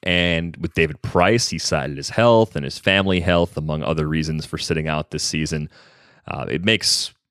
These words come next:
all the sense in the world, as we've said before, for players who aren't comfortable with the situation to just go ahead and, and not play.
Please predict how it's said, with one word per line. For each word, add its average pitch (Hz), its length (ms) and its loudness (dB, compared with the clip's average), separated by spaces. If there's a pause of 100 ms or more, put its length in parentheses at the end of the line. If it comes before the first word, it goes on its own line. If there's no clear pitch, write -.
(200)
all 98 120 6
the 107 60 4
sense 113 240 2
in 117 60 4
the 110 60 6
world, 98 300 6
as 80 100 0
we've 85 120 2
said 92 200 2
before, 80 500 4
for - 100 -8
players 82 440 4
who 87 120 0
aren't 87 200 2
comfortable 90 420 2
with 85 100 4
the - 40 -6
situation 101 640 2
to 90 120 -4
just 87 240 -4
go 95 160 6
ahead 95 280 6
and, 85 180 0 (260)
and 98 140 2
not 104 200 2
play. 104 400 4